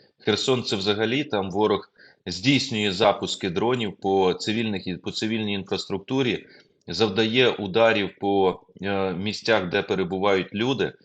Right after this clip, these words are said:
свідомо бачачи це і навіть потім демонструючи цю хроніку, фактично не прикриваючись. Крім того, що стосується безпосередньо Херсону, то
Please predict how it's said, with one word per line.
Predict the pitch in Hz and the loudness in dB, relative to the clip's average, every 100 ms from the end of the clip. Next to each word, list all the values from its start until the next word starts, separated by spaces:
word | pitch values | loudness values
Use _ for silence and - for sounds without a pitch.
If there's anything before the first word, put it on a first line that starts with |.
| _ - | _ -12
свідомо | - 104 98 123 107 | -6 -2 2 2 0
бачачи | 87 110 120 110 - | 4 4 4 -4 -8
це | 90 - 90 | -6 -4 -4
і | |
навіть | 92 92 90 | -2 -6 -6
потім | 101 92 95 | -6 -6 -6
демонструючи | 92 95 92 - 101 90 - 87 | -4 -4 -6 -6 -4 -4 -4 -6
цю | 90 | -8
хроніку, | - 110 120 107 - 87 - - _ - | -4 -2 -2 -4 -6 -8 -10 -20 _ -6
фактично | 95 113 104 110 98 - - _ | -4 -2 -4 -2 -4 -4 -16 _
не | 101 107 104 | -2 2 2
прикриваючись. | 104 92 107 107 110 76 69 - - - _ _ _ | 0 -2 0 4 4 2 -2 -10 -14 -20 _ _ _
Крім | - 107 110 | -4 -4 0
того, | 135 123 | 0 2
що | 113 - 104 | 0 -2 -4
стосується | - 104 120 113 98 - 104 | -6 -6 -2 -2 -2 0 0
безпосередньо | 87 101 - 101 113 107 101 101 92 - - _ _ | 0 -4 -4 -4 0 2 0 -2 -4 -8 -20 _ _
Херсону, | - 107 - 147 147 113 76 - - _ _ | -2 -2 0 2 2 0 -6 -12 -20 _ _
то | 107 104 104 101 92 - | 0 4 4 4 2 -2